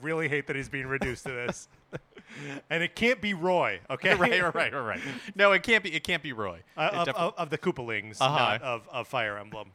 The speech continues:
Speaker 1: But, uh, both, I think, are wrong.
Speaker 2: <laughs> No, both are, uh, not.
Speaker 1: Is it a mistake that there are two different characters named Roy in Super Smash Brothers,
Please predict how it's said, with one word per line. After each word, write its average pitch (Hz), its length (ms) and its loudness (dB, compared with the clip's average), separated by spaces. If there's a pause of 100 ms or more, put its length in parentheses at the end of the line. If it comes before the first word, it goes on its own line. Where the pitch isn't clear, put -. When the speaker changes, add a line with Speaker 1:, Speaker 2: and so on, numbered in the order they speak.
Speaker 1:
But, 151 220 -4
uh, 175 80 -2
both, 247 320 8
I 151 100 0
think, 151 220 -8
are 131 160 0
wrong. 120 320 -4
Speaker 2:
<laughs> 135 80 6
No, 123 100 8
both 160 300 4
are, 139 180 -4
uh, 113 180 -4 (220)
not. 117 360 2 (400)
Speaker 1:
Is 156 120 -10
it 220 80 0
a 277 40 -6
mistake 175 460 -2
that 147 180 -4
there 143 200 -2
are 127 140 -2
two 156 220 -10
different 147 300 -10
characters 131 380 -8
named 127 220 -8
Roy 110 460 -6
in 117 120 -14
Super 131 240 -12
Smash 113 320 -8
Brothers, 117 520 -10